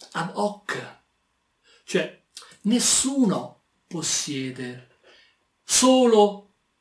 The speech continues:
e interamente la propria cultura. Nessuno è italiano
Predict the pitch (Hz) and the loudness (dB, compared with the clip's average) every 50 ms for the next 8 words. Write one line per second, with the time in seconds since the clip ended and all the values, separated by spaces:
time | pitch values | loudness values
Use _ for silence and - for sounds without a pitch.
0 | _ _ _ _ - 180 175 180 180 180 180 - 185 185 185 175 170 160 156 156 | _ _ _ _ -6 -2 2 2 2 2 4 4 6 6 6 6 4 2 0 0
1 | 151 147 143 135 - 156 147 139 139 - _ _ - 156 156 139 - - - 147 | 0 -2 -4 -6 -4 -4 -4 -4 -6 -12 _ _ -6 -4 -4 -4 -6 -6 -8 -6
2 | 147 147 139 127 131 135 131 127 - - 123 127 - - - 127 131 - - - | -6 -6 -6 -8 -10 -12 -14 -14 -14 -16 -18 -20 -20 -20 -20 -20 -18 -18 -18 -20
3 | - - _ _ _ _ _ _ _ _ _ _ _ _ _ _ _ _ _ _ | -20 -20 _ _ _ _ _ _ _ _ _ _ _ _ _ _ _ _ _ _
4 | _ _ _ _ _ - 175 190 185 - - 294 302 269 208 170 160 160 160 - | _ _ _ _ _ -4 -2 -2 0 0 0 2 2 4 4 4 4 2 0 0
5 | 170 151 151 147 151 156 147 139 139 139 147 147 147 156 156 156 - | -2 -2 -2 -2 -4 -4 -4 -4 -4 -4 -4 -2 -2 -2 -4 -4 -8